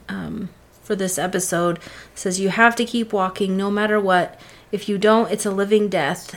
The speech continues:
You're just standing in one place dying." Cheryl Strayed. Um, and that's, no person that dies would want you to live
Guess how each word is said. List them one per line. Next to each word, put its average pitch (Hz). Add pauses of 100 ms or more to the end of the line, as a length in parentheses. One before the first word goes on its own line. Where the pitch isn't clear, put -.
You're 190
just 180
standing 214
in 190
one 190
place 185
dying." 147 (220)
Cheryl 180
Strayed. 190 (560)
Um, 175 (180)
and 214
that's, 220 (1300)
no 233
person 190
that -
dies 165
would 175
want 160
you 180
to 156
live 143